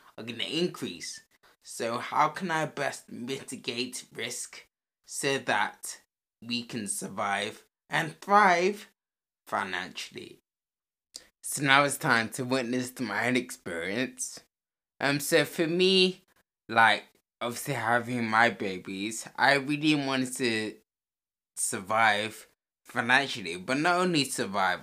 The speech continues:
I wanted to increase my generosity. And I, like, a big thing for me was, like, obviously I talk about the Bible, but the big thing for me in the Bible was that, you know,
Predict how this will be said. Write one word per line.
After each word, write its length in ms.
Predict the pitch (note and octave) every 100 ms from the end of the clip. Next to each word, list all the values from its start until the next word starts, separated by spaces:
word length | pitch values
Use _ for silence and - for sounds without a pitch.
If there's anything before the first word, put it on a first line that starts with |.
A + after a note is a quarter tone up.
| -
I 120 | A#2+
wanted 260 | C#3 D#3+ -
to 180 | C3+ A2+
increase 580 | A#2 A#2+ - B2+ A#2+ B2
my 180 | G2+
generosity. 1080 | G2 G2 F#2+ F#2+ F#2+ G2 - - G#2 F2+ A#2 _ _ _ _ -
And 80 | A2
I, 160 | G#2+ F2 B2
like, 260 | B2 A2
a 80 | B2
big 360 | C3 C#3 D#3 D3+
thing 260 | D#3 C3+
for 160 | C3 C3
me 280 | B2 B2 B2+
was, 300 | A#2 A2+ F#2
like, 260 | A2 G#2
obviously 380 | F#2 G2 - G2+
I 140 | E2+ F2+
talk 240 | G2+ F#2+
about 180 | - F2
the 40 |
Bible, 580 | - F2 E2+ - - - - - _ -
but 100 | B2
the 100 | A#2+
big 300 | D3 D3 -
thing 260 | C#3 B2
for 140 | - A#2+
me 140 | A#2+
in 80 | G#2+
the 100 | F#2+
Bible 560 | F#2 G2+ G2+ F2+ F2+ F#2
was 200 | G2+ F#2+
that, 420 | G#2 F#2 - - _ _ -
you 100 | G#2+
know, 280 | G2+ G2+